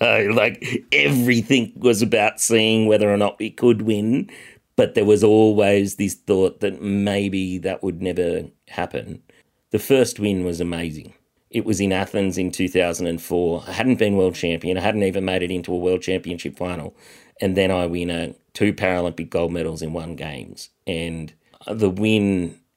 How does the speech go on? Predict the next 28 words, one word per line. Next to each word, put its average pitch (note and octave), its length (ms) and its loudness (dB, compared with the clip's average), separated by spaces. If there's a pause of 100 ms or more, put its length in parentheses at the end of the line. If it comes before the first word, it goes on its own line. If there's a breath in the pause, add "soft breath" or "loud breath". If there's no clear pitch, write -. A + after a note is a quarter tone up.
(120)
it's F#2 300 -6
like A2 280 0
that F#2+ 220 -2
first - 560 0
one F#2 280 -2
that - 140 -6
you F2 100 -4
become E2+ 480 -6
absolutely F#2 1000 -2
undisputed F#2 840 -2
best F2+ 280 -2
in E2 100 -6
the E2+ 60 -6
world. E2+ 380 -6
It D#2+ 240 -12
etches F2 520 -6
a D#2 60 -2
little F2 260 -2
piece E2 360 -8
in C#3+ 140 -4
you F#3+ 240 -10 (220)
where F#2 220 0
you G2 280 0
know F#2 560 -2 (180)
that F2 240 -6 (720)
should - 420 -4
that F#2+ 280 0
day F2 520 0